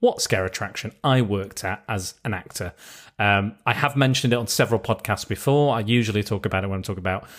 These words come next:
scaring people or, or creating terror and horror. Um, I've definitely done it last Halloween, I think. Um, can't remember the exact episode or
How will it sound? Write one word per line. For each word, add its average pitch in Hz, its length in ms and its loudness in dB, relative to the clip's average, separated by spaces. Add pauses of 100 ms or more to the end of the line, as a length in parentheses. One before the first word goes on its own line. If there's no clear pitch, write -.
(200)
scaring 101 500 2
people 95 540 -2
or, 98 420 -4
or 101 180 -6
creating 98 600 0 (100)
terror 87 420 -6
and 90 100 -12
horror. 98 400 -10 (340)
Um, 98 500 2
I've 98 220 -6
definitely 117 380 4 (160)
done 110 160 4
it 107 160 -4
last 117 480 2
Halloween, 147 400 -2
I 151 40 -2
think. 165 600 -8
Um, 110 420 0 (300)
can't 151 160 4
remember 127 260 4
the 117 80 4
exact 107 500 0 (140)
episode 95 500 -2
or 92 260 -4